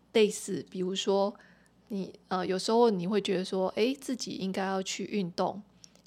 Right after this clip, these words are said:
培养一个运动习惯。好，你可以，结果你就这样运动了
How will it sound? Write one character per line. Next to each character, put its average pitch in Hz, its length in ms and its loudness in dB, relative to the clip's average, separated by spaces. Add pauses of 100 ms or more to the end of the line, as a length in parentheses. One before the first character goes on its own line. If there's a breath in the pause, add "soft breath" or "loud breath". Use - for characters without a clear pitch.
培 - 180 0
养 180 160 0
一 185 40 -2
个 175 120 -2
运 190 180 -2
动 180 180 -4
习 - 260 -6
惯。 - 220 0 (1000)
好， - 320 -6
你 185 120 -8
可 233 180 0
以， 226 140 0 (440 loud breath)
结 240 120 0
果 240 160 8
你 196 120 -4
就 208 240 2
这 214 140 -2
样 196 200 0
运 202 200 0
动 196 220 2
了 - 280 -4